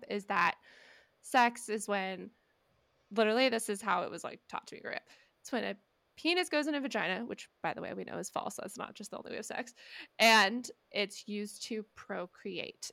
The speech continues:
And that, to me, is such a sad definition. So sad. So that, that is honestly the one I had growing up. That was, like, the messages I was given. Um, currently, I'd flip that and say, you know, sex doesn't even have to be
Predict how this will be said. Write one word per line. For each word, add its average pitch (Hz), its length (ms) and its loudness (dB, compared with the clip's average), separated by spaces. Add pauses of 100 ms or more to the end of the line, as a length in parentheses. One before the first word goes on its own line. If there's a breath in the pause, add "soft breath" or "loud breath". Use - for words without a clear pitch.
(160)
And 214 180 2
that, 233 240 4 (200)
to 294 140 -4
me, 220 320 -4
is 226 160 -2
such 196 380 -6
a 202 80 -6
sad - 320 -6 (200)
definition. - 760 -12 (260)
So - 300 -2
sad. - 320 -4 (400)
So 214 340 4 (100)
that, 208 240 2
that 226 260 8
is 240 240 4
honestly 214 460 0
the 208 120 -2
one 190 240 -2
I 208 80 -4
had 180 300 0
growing 180 320 -6
up. - 240 -2 (220)
That 202 120 0
was, 202 180 -4
like, 196 200 -6
the 180 80 -10
messages 208 480 -6
I 185 100 -2
was - 120 -10
given. 190 420 -6 (180)
Um, 202 440 -4 (340)
currently, 240 420 0
I'd 202 160 0
flip 196 220 -4
that 214 260 2
and 202 300 -8
say, 175 380 -4 (260)
you 214 80 -8
know, 170 300 -8 (460)
sex - 440 -6
doesn't 214 300 -4
even 202 240 -6 (160)
have 180 220 2
to 214 120 -6
be 196 180 -10